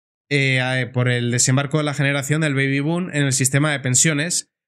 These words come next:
pone en grave peligro las prestaciones públicas. Bueno, eh, a mí me parece más peligro.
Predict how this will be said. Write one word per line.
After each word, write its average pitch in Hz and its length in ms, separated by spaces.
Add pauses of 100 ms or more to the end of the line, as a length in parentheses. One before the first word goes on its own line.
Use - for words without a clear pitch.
(120)
pone 175 200
en 175 80
grave 165 240
peligro 160 420
las 160 200
prestaciones 135 600
públicas. 113 720
Bueno, 123 260
eh, 117 360
a 113 100
mí 139 460
me 131 360
parece 127 360
más 127 160
peligro. 135 300